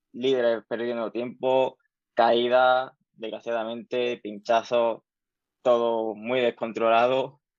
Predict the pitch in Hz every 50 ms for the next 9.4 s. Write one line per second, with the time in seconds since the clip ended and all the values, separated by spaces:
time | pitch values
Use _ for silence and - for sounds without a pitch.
0 | _ _ _ _ _ _ _ _ _ - 135 135 127 123 123 120 120 120 117 117
1 | 117 113 113 113 110 107 104 - 120 135 143 151 151 151 151 139 139 143 139 139
2 | 127 127 139 147 151 156 143 - _ 123 120 113 113 113 110 110 110 110 107 104
3 | 107 - _ _ _ - 117 127 127 135 139 135 123 135 131 127 127 123 120 117
4 | 110 113 117 113 110 113 107 - 113 107 - 113 113 113 104 98 - _ _ _
5 | _ _ _ _ _ _ - 131 127 120 123 _ 127 117 117 113 110 113 110 101
6 | 110 110 - 117 117 113 110 117 117 113 110 110 110 107 107 107 110 107 104 110
7 | 110 107 - 113 113 117 113 113 107 - _ _ _ 131 123 117 117 113 110 110
8 | 110 104 107 107 101 101 - _ - 113 113 113 110 113 120 123 127 131 139 135
9 | 131 123 113 104 101 98 104